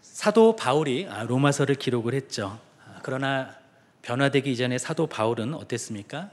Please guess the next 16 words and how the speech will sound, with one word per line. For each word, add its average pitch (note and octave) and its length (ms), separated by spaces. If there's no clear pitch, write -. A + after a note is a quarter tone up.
그의 A2 160
출신과 C#3 720
행적은 D3+ 760
어땠습니까? A2 800
바울은 C#3 360
예수님께서 D3 560
공생의 C3+ 420
기간 A#2+ 300
동안 A#2+ 440
"회칠한 F3+ 420
무덤이다, G#2+ 760
독사의 C3+ 360
자식들이다"라고 A#2 1040
주님께서 A2+ 440
책망하셨던 G3 960
바리새인이었습니다. A#2 1200